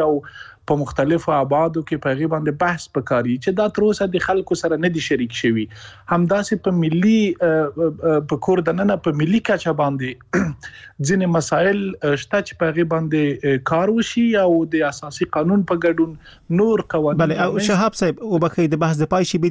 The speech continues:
Speaker 2: دي. تاسو چې په افغانستان کې اوسئ او وضعیت هم له، له نږدې څارئ، فکر کوئ داسې پوتنشل یا وړتیا شته چې بالاخره دغه لوبه د افغانستان د خلکو یا د طالبانو د حکومت په ګټه پای ته ورسیږي او بالاخره د ګاونډیو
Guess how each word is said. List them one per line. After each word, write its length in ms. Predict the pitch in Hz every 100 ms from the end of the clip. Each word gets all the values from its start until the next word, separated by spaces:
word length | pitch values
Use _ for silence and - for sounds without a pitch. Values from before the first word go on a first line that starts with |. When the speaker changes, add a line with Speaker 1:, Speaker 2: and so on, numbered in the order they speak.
| 165
Speaker 2:
دي. 40 | 196
تاسو 180 | 185
چې 140 | 185 170
په 120 | 156
افغانستان 500 | 147 151 - 175 156 -
کې 120 | 156 156 156 151 170
اوسئ 320 | 160 - 156 135
او 20 | 139
وضعیت 320 | 139 143 147 156
هم 60 |
له، 80 | 156 143 147
له 80 | 147
نږدې 400 | 143 135 175 170
څارئ، 280 | - 196 175 156
فکر 240 | - 185 -
کوئ 160 | 180 175 160
داسې 320 | 165 - 156 160
پوتنشل 520 | 147 143 131 175 156 147
یا 80 |
وړتیا 400 | 139 135 - 175 139
شته 160 | - 175
چې 160 | 147
بالاخره 400 | 151 143 160 147 143
دغه 200 | 151 160
لوبه 260 | 202 165
د 80 | 156
افغانستان 560 | 139 147 139 175 170 156 156 143 135
د 60 | -
خلکو 400 | 196 180 170 151 143
یا 100 | 143 139
د 100 | 135 135
طالبانو 340 | 135 147 143
د 80 | 131
حکومت 280 | 135 165 -
په 120 | 147
ګټه 240 | 156 143 165
پای 160 | 170
ته 100 | 165
ورسیږي 400 | 165 - 165 165 - - - - -
او 80 | 180 185 185 - 151
بالاخره 400 | 208 208 - 165 143
د 80 | 143
ګاونډیو 500 | 147 156 165 226 190